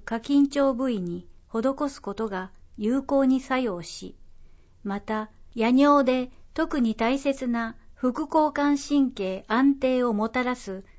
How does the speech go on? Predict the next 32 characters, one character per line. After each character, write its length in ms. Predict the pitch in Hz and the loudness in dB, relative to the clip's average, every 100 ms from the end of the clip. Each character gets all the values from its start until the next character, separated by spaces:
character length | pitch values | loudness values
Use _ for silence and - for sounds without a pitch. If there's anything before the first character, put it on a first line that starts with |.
| - - | -18 0
良 280 | 233 285 320 | 4 6 4
質 240 | - 302 | -4 0
な 100 | 277 | 0
睡 300 | 277 277 277 | 0 0 2
眠 280 | 269 269 254 | 2 2 2
に 220 | 254 247 | 0 -2
導 440 | 262 226 277 285 277 | -2 -4 -2 -2 -4
く 160 | 214 | -4
よ 320 | 214 226 196 214 | -2 -2 -2 -6
う 40 | |
働 400 | - 226 269 277 | -4 -2 0 0
き 120 | 285 277 | -2 -4
か 140 | 277 | -4
け 140 | 277 | -2
る 100 | 247 | -4
こ 160 | 214 214 | -4 -6
と 140 | 240 | -6
と 160 | 233 196 | -4 -2
相 240 | 247 247 | -2 -2
ま 120 | 202 190 | -4 -8
っ 40 | |
て、 360 | - - 190 - - - - - - | -14 -12 -12 -12 -20 -20 -20 -14 -4
夜 180 | 214 254 | 2 4
尿 240 | 294 285 | 4 2
症 300 | 285 269 262 | 0 0 0
改 260 | 247 262 285 | 0 -2 0
善 240 | 294 269 | 0 0
に 140 | 254 | 0
至 180 | 226 220 | -2 -4
り 140 | 208 190 | -6 -6
ま 120 | 185 | -10
す。 240 | - - | -14 -20